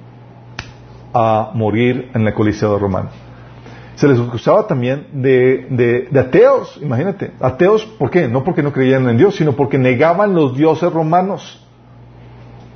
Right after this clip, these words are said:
Esto lo puedes ver constatado en, en Hechos diecinueve, del veinticinco al treinta y uno, cuando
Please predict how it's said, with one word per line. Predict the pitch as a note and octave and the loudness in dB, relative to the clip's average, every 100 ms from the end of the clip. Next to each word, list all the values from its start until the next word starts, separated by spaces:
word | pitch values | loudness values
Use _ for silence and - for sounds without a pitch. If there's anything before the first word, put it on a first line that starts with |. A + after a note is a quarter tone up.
| - - - - - - - - | -20 -20 -20 -20 -20 -20 -18 -4
Esto | B2+ E3+ E3 C3 - - - - | 0 2 2 0 -4 -20 -14 -8
lo | C3 | -2
puedes | D3+ D3 D3+ | 2 2 2
ver | C#3 C#3+ D3 C#3+ - - | 2 0 0 -4 -14 -8
constatado | C3+ C#3+ C#3 C#3 C#3+ | -4 -2 2 2 2
en, | C#3 C#3 | 0 -4
en | C3 A#2 | -6 -2
Hechos | C3+ C3+ D3 - | -2 0 -4 -2
diecinueve, | C#3+ - A#2+ C3 C3+ D3 | -4 -2 0 2 2 2
del | A#2+ | 0
veinticinco | A2 - C3 C#3 | -2 -2 -2 0
al | |
treinta | B2+ B2 C#3+ A#2+ | 0 0 2 2
y | A#2+ | 2
uno, | C#3 | 2
cuando | C#3 B2 A#2+ G#2+ | 0 2 2 0